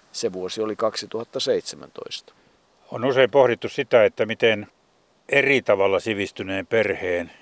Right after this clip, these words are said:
Speaker 2: yhdestä jäsenestä tulee urheilija, koska ei tuohon Suvirannan perheeseen urheilu millään tavalla oikein sisältynyt. Isä oli, kuten tuossa alussa todettiin,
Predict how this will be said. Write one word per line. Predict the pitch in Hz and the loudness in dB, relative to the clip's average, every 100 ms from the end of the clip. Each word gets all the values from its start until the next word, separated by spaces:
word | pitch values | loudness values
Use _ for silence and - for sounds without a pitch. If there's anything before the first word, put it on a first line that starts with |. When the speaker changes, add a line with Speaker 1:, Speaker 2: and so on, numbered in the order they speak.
| - | -8
Speaker 2:
yhdestä | 139 110 98 85 - - 85 | -2 0 0 -4 -6 -10 -8
jäsenestä | 101 98 98 87 - 101 | -4 -4 -4 -6 -12 -14
tulee | 110 95 95 | -10 -6 -4
urheilija, | 107 117 95 85 85 85 85 | -2 -2 -2 -2 -4 -4 -6
koska | 87 - 104 | -6 -6 -6
ei | 87 | -4
tuohon | 113 110 113 104 _ _ _ _ _ _ _ | -2 -2 -2 -10 _ _ _ _ _ _ _
Suvirannan | - 120 113 110 110 | 2 4 4 0 0
perheeseen | 131 120 107 107 101 113 113 | 4 4 4 0 0 -2 0
urheilu | 131 113 98 101 104 | -4 -2 -2 -2 -4
millään | 104 107 104 104 | -6 -4 -2 0
tavalla | 110 107 104 | -2 0 0
oikein | 101 104 - 110 104 104 _ _ _ _ _ | 0 0 -2 -4 -4 -10 _ _ _ _ _
sisältynyt. | 135 117 113 95 101 95 | -2 4 4 4 -2 -4
Isä | 120 101 104 | -4 2 2
oli, | 113 | 2
kuten | 113 113 113 | -2 0 0
tuossa | 107 - 117 | -2 -2 -2
alussa | 117 - 110 | -2 -6 -6
todettiin, | 117 113 - - 110 | -4 -4 -6 -8 -8